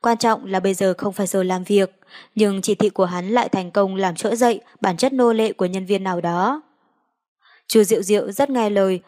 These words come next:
gật gật đầu như đại thần đang nhận thánh chỉ, vội vàng bắt lấy tay Tống Thập Nguyệt chạy vào công ty. Trình Thiên Nghiệp đánh giá người đàn ông trước mặt, dáng người cao gầy, mặt mày như được chạm khắc.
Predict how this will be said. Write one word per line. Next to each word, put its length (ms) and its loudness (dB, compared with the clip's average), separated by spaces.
gật 180 2
gật 160 0
đầu 300 2
như 220 0
đại 200 0
thần 320 -4
đang 280 0
nhận 140 -2
thánh 200 -2
chỉ, 340 -2
vội 120 4
vàng 240 0
bắt 160 -2
lấy 140 2
tay 220 -2
Tống 180 -2
Thập 180 -2
Nguyệt 340 2
chạy 180 -4
vào 160 0
công 220 -2
ty. 300 0
Trình 200 2
Thiên 180 2
Nghiệp 200 0
đánh 220 -4
giá 220 0
người 160 2
đàn 140 0
ông 180 -2
trước 160 -2
mặt, 200 2
dáng 240 -2
người 140 2
cao 220 0
gầy, 300 0
mặt 180 -2
mày 240 0
như 100 -2
được 160 0
chạm 200 -4
khắc. 260 0